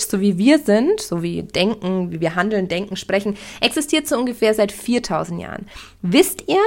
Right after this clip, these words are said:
seit wann wir Probleme mit dem Plastik in den Weltmeeren haben? So richtig,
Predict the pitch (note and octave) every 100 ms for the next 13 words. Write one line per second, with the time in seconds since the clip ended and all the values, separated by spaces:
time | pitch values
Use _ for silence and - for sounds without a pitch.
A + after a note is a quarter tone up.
0 | G#4 G3 F#3 F3 G3+ D4 D4 - F#3 E3
1 | D#3+ G3+ D4 D#4 G#3 F#3 F3 - E3+ E3+
2 | - - C#4 F3+ E3 D#3+ D#3 F#3 A#3 B3
3 | B3+ C4+ C#4+ - E3+ A3 D#4+ - F4 F4